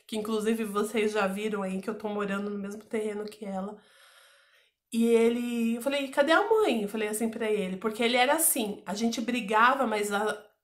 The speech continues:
passava, tipo, algumas horas, era como se nada tivesse acontecido.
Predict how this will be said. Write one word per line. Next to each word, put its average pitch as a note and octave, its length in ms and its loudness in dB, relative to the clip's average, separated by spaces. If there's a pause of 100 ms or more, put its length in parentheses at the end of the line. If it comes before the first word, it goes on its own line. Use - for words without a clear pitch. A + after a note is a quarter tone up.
(280)
passava, A#3 640 2
tipo, G#3+ 380 -6
algumas A3 460 2
horas, A#3 340 4
era A3+ 180 0
como A#3 220 -2
se D4 160 -4
nada A3+ 320 2
tivesse B3 340 -6
acontecido. C#4 880 -8